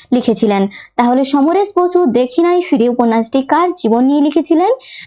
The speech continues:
না, রাম কিঙ্কর বেইজের জীবন নিয়ে।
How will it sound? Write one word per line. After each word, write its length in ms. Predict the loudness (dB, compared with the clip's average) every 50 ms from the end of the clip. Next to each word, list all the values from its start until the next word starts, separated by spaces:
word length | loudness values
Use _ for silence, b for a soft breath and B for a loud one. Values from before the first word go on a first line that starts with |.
| B
না, 140 | -2 0 0
রাম 400 | 2 0 2 2 2 0 0 -2
কিঙ্কর 480 | -2 -2 0 0 0 0 0 0 0 0
বেইজের 580 | 0 0 0 0 0 0 0 0 0 -2 -2
জীবন 280 | 0 0 0 0 2 0
নিয়ে। 260 | 0 0 0 0 -2